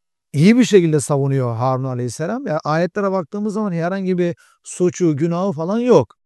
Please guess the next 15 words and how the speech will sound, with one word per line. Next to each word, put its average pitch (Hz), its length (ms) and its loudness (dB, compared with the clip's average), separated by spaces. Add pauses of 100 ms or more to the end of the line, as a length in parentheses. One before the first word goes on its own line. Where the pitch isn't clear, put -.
(640)
E 143 60 -6
şimdi 180 240 -2
biz 202 180 -4
birkaç 214 260 0
haftadır 190 420 2
bu 185 340 6
kıssayı 196 440 0
okurken 220 500 -2 (840)
tasdik 143 640 -2 (200)
ilkesi 165 460 -2
gereği 190 260 2
habire 214 300 -2
Tevrat'tan 180 560 -4
karşılaştırma 185 720 -6
yapıyoruz. 107 560 -6